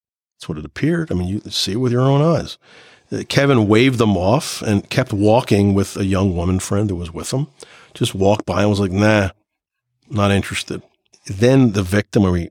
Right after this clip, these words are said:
I hate to call him the victim 'cause he was the aggressor, he then walked aggressively towards Kevin and, and the young woman with his hands in his pockets. He had one of those puffy jackets with pockets.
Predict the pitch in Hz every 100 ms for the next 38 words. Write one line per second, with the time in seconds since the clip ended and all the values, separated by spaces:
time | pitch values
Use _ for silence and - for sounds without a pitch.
0 | - 92 104 104 - 95 87 90 92 85
1 | - 71 - - 87 - - 73 - -
2 | - 76 69 - - - - 120 110 101
3 | 95 120 123 - 90 95 117 139 117 98
4 | 101 95 - 98 90 - - 95 95 92
5 | 87 90 92 90 87 90 95 95 90 92
6 | 117 170 170 - - 139 147 139 - 117
7 | 120 127 117 120 110 - 104 - - -
8 | 92 95 92 87 - 98 95 90 85 82
9 | 87 - - _ - - - _ 101 -
10 | - 95 - 92 -